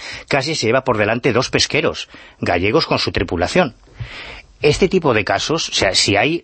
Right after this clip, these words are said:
eh, dos intro-, intromisiones en el espacio aéreo peruano y no sale un scramble, es que eso es inconcebible, porque para eso están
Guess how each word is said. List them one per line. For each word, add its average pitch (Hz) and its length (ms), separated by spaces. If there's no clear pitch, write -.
eh, 113 240
dos 135 360
intro-, 127 380
intromisiones 104 1040
en 92 140
el 90 80
espacio 123 420
aéreo 117 320
peruano 98 640
y 123 140
no 147 180
sale 160 300
un 110 140
scramble, 90 760
es 110 160
que - 80
eso 147 140
es 143 100
inconcebible, 143 840
porque 98 320
para 120 180
eso 170 160
están 156 440